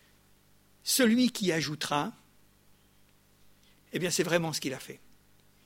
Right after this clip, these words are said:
Il a ajouté dans son monde, dans son temps, pour ses frères, pour la nation d'Israël, il a ajouté quelque chose qui était impensable et inimaginable. Ouais. On aurait pensé que tout était fini.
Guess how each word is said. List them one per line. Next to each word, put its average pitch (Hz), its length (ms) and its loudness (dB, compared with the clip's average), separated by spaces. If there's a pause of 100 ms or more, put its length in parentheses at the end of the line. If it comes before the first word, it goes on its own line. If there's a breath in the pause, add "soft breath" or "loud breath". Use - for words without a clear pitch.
(140)
Il 160 160 -2
a 190 80 6
ajouté 175 600 2 (140)
dans 143 100 -2
son 175 200 -2
monde, 151 320 -4
dans 151 140 -2
son 160 220 -4
temps, 139 300 -2 (200 soft breath)
pour 151 160 -2
ses 170 140 2
frères, 156 380 0 (140)
pour 156 120 4
la 151 80 4
nation 180 280 4
d'Israël, 156 460 0 (260 loud breath)
il 165 160 4
a 175 80 8
ajouté 165 340 4
quelque 156 220 0
chose 160 220 2
qui 151 100 0
était 147 240 4 (320 loud breath)
impensable 156 640 8
et 131 240 6 (520)
inimaginable. 131 840 0 (360)
Ouais. - 140 -4 (1040)
On 165 100 4
aurait 170 180 4
pensé 160 260 2
que 165 100 -4
tout 160 100 0
était 156 140 0
fini. 156 340 -2